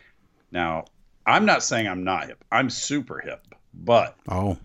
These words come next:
Speaker 1: what did he mean when he said, "This is what kids call cinema"?
Speaker 2: It's, it's just a joke. I don't know.
Speaker 1: I don't get it. What, what do kids call cinema nowadays? I mean, is that, is that a phrase that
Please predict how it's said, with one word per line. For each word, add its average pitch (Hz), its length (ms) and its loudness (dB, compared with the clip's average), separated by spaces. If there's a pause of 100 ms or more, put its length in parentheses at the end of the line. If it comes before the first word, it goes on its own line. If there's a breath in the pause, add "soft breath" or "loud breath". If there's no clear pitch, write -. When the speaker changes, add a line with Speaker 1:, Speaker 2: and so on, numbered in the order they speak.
Speaker 1:
what 131 200 2
did 220 160 -2
he 175 80 2
mean 120 460 0
when 95 180 -4
he 98 140 -6
said, 92 340 -2
"This 139 160 2
is 120 160 0
what 110 220 4
kids 107 340 -2
call 101 300 4
cinema"? 82 600 -2 (1160)
Speaker 2:
It's, 294 300 -2
it's - 320 -8
just - 240 -6
a 151 100 -4 (380)
joke. - 460 -6 (120)
I 117 40 -8
don't 131 240 -2
know. 139 80 -2 (1040)
Speaker 1:
I 87 60 0
don't 101 120 2
get 135 160 6
it. - 240 -2
What, 101 300 -2
what 110 260 2
do 113 140 -2
kids 117 340 -2
call 113 240 2
cinema 98 500 -4 (440)
nowadays? 67 520 -10 (500)
I - 40 0
mean, 127 120 6
is 127 80 4
that, 143 180 6 (140 loud breath)
is 113 60 -2
that 175 120 6
a 151 40 2
phrase 120 640 -2
that 107 140 -2